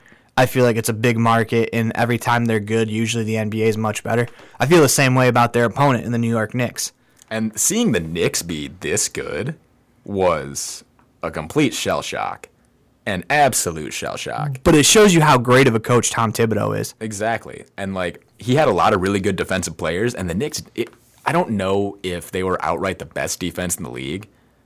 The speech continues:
Speaker 2: stati-, like, statistically or anything, but that was a really good defense this entire season.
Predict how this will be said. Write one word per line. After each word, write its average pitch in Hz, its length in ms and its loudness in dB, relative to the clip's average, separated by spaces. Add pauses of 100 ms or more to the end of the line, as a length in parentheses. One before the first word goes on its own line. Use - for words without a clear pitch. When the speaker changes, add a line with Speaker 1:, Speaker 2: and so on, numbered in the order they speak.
(360)
Speaker 2:
stati-, - 400 -6
like, 71 160 -6
statistically 92 600 -6
or 92 80 -2
anything, 98 360 -4
but 90 140 -8
that 98 180 0
was 127 120 0
a 82 60 0
really 73 460 -2
good 76 260 -6
defense 78 520 -8
this - 180 -8
entire 73 440 -4
season. 69 420 -10